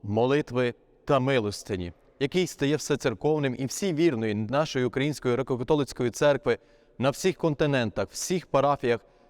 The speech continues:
є закликані до того, щоб бути у цьому дні. Ми, як Український католицький університет, також підтримуємо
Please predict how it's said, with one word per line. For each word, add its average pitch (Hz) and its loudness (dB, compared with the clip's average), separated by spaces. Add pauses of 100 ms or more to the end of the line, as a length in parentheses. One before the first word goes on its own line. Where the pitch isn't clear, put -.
є 151 4
закликані 147 2 (220)
до 139 0
того, 160 2
щоб 127 0 (140)
бути 151 0
у 131 -4
цьому 135 0
дні. 101 -4 (640)
Ми, 170 4
як 185 2
Український 160 0
католицький 139 0
університет, 123 0
також 151 0
підтримуємо 127 0